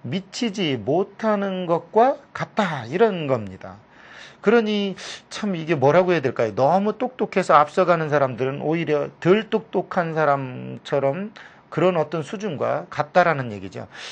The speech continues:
이 글은요, 논어 선진편에서 나오는 얘기인데요. 그럼 이 글 한번 알아봐야 되겠죠?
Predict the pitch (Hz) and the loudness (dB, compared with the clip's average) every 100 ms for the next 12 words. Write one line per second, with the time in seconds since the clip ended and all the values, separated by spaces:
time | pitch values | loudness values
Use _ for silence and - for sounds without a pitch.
0 | - 175 214 214 190 - 180 185 165 139 | -8 -2 -2 -2 -4 0 2 2 0 0
1 | 139 139 165 196 185 220 208 208 196 170 | -2 0 0 0 0 -2 -2 -4 -2 -2
2 | 151 147 131 139 135 120 104 101 139 175 | -2 -2 -2 -2 -6 -8 -8 -8 -8 -8
3 | - - - 151 165 127 113 180 196 175 | -14 -20 -12 -4 -4 -4 -10 -10 -6 -4
4 | 180 175 165 - 180 156 120 160 175 160 | -2 -4 -8 -12 -8 -4 0 0 0 -2
5 | 127 117 185 | -4 -4 -6